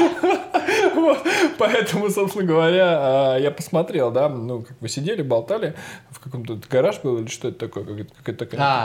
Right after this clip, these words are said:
Speaker 1: какое-то место,
Speaker 2: та
Speaker 1: бар,
Speaker 2: тема,
Speaker 1: руль-,
Speaker 2: да, это был
Speaker 1: рулистан
Speaker 2: гараж.
Speaker 1: и всё остальное. Вот, э, прикольно, прикольно, классно, интересно.
Speaker 2: Но ты не смотрел?
Speaker 1: Я посмотрел, типа,
Speaker 2: <laughs>
Speaker 1: секунд сорок.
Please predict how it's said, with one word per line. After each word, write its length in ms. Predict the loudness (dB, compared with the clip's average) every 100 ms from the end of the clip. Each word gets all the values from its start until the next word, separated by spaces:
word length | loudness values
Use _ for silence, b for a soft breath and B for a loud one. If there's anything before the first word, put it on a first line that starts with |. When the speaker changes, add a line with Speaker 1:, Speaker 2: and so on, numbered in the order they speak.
| -4
Speaker 1:
какое-то 120 | -6
место, 220 | -4 -2
Speaker 2:
та 80 | 0
Speaker 1:
бар, 80 | 2
Speaker 2:
тема, 220 | 2 2
Speaker 1:
руль-, 80 | 2
Speaker 2:
да, 60 | 2
это 80 | 0
был 60 | 0
Speaker 1:
рулистан 360 | 0 2 2
Speaker 2:
гараж. 80 | 0
Speaker 1:
и 40 | -8
всё 80 | -10
остальное. 420 | -8 -8 -8 -10 B B B B B B B B B B
Вот, 400 | 2 4 4 2
э, 1700 | 0 2 4 4 4 4 4 6 4 2 0 0 0 -2 -2 -4 -6 -10 -16 -18 -16 -10
прикольно, 640 | -4 -2 0 0 -2 -6 -10 -14 -16 -10
прикольно, 300 | -4 -2 -2
классно, 300 | -2 -2 -2
интересно. 560 | -4 -4 -4 -4 -6 -8 b b _ _ _ _ _
Speaker 2:
Но 120 | -4
ты 120 | 0
не 80 | 0
смотрел? 380 | 0 -4 -8 -12 -20 _ _ _
Speaker 1:
Я 280 | -4 2 2
посмотрел, 640 | 2 0 0 2 4 4
типа, 460 | 6 4 4 4 4
Speaker 2:
<laughs> 60 | 0
Speaker 1:
секунд 440 | -2 0 2 2
сорок. 580 | 0 0 0 -2 -8